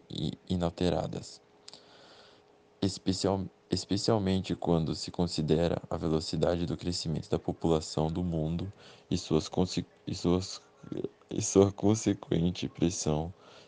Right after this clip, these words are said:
sempre maior sobre todos os recursos e sistemas naturais.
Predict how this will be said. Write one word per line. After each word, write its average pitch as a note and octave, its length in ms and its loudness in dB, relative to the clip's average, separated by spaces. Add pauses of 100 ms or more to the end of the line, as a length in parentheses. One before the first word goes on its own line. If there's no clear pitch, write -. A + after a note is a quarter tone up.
sempre F2+ 300 -2
maior E2+ 340 2
sobre E2 240 -2
todos D2+ 300 -2
os D#2 160 -4
recursos - 800 -6
e - 60 -8
sistemas D#2 520 -2
naturais. - 680 -4